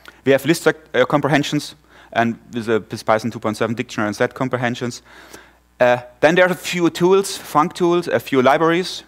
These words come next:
in the standard library, func tools, iter tools. We have lambda, map, and filter. So a few of those things are there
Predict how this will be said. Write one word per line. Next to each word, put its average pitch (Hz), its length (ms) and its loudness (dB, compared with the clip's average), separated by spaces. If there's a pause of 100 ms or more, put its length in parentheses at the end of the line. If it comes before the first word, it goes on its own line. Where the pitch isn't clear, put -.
in 120 60 -6
the 123 60 -4
standard 135 200 0
library, 131 300 2
func 135 280 0
tools, 131 420 -2
iter 127 180 -2
tools. 123 500 -6 (500)
We 127 80 2
have 120 140 0
lambda, 127 340 4
map, 113 220 2
and 107 100 -4
filter. 117 360 -2
So 139 160 2
a 135 40 2
few - 260 0
of 156 100 0
those 143 140 2
things 139 360 0
are 117 140 4
there 131 380 2